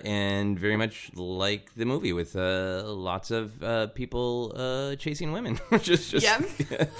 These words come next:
Speaker 1: <laughs> I'm not sure how that's aged as a
Speaker 2: You know,
Speaker 1: cartoon.
Speaker 2: yeah.
Speaker 1: That was a little bit of a wake-up call.
Speaker 2: There are some,
Speaker 1: <laughs>
Speaker 2: there are some behaviors that don't necessarily
Speaker 1: <laughs>
Speaker 2: translate well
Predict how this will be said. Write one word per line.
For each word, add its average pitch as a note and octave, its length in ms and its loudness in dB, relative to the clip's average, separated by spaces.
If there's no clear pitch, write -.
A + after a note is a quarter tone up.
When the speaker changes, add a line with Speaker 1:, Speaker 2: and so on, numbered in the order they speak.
Speaker 1:
<laughs> - 240 -4
I'm G3 60 4
not D#3+ 120 8
sure D#3+ 140 8
how D#3 120 12
that's D#3 260 8
aged G#2 360 2
as G#2 120 2
a - 40 6
Speaker 2:
You - 80 4
know, - 100 10
Speaker 1:
cartoon. B2 240 8
Speaker 2:
yeah. - 80 12
Speaker 1:
That C#3+ 120 10
was C#3 120 6
a - 20 -2
little B2 140 8
bit G#2+ 100 6
of G2+ 80 2
a G2+ 40 4
wake-up F#2 360 4
call. G2+ 120 4
Speaker 2:
There F#4 160 10
are F#4 340 8
some, D#4 520 6
Speaker 1:
<laughs> - 180 -14
Speaker 2:
there F4 140 4
are A4 220 4
some F4 160 2
behaviors A#3 720 0
that A#3+ 140 -10
don't C#4+ 260 6
necessarily C4+ 680 4
Speaker 1:
<laughs> - 20 2
Speaker 2:
translate G3 640 -2
well F3 360 -2